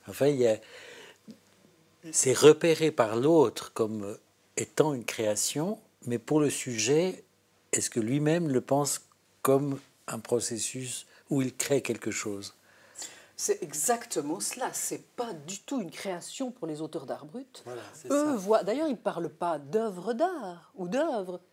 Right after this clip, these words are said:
Speaker 2: Ils parlent de travaux ou d'ouvrages. Pour eux, c'est extrêmement important de modeler, de créer, de fabriquer, de faire. Mais ils ne voient pas ça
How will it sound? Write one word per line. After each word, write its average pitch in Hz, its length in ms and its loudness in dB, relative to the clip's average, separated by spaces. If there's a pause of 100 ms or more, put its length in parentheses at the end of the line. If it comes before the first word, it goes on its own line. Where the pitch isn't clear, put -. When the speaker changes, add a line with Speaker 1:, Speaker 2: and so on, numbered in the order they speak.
(140)
Speaker 2:
Ils 180 140 -8
parlent 175 400 -6 (100)
de 156 100 -4
travaux 254 640 -4 (340)
ou 185 100 -4
d'ouvrages. 220 760 -6 (640)
Pour 254 320 0
eux, 370 220 -2 (420)
c'est - 440 -4 (680)
extrêmement 226 640 -2
important 190 580 -2 (460)
de 165 280 -4
modeler, 175 640 -4
de 208 100 0
créer, 208 400 -2
de 175 120 2
fabriquer, 208 920 -2 (340)
de 170 140 0
faire. 165 880 -4 (720)
Mais 220 300 2
ils 180 140 -2
ne 220 80 0
voient 208 340 -2
pas 165 200 0
ça 240 460 -4